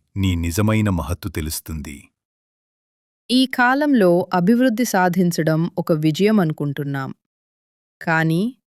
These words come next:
Speaker 2: ఆ విజయం మానవతా విలువలతో ఉంటేనే దీర్ఘకాలికంగా నిలుస్తుంది.
Speaker 1: పాపం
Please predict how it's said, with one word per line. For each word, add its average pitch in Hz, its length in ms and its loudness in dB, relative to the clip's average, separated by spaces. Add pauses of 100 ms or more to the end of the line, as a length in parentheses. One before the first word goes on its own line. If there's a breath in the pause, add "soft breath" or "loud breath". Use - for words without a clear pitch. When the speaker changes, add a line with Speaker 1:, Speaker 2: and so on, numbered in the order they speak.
(240)
Speaker 2:
ఆ 165 140 0 (140)
విజయం 165 420 0 (540)
మానవతా 202 580 2
విలువలతో 185 600 2 (160)
ఉంటేనే 151 500 -2 (520)
దీర్ఘకాలికంగా 180 1000 0
నిలుస్తుంది. 139 840 -4 (1300)
Speaker 1:
పాపం 117 420 2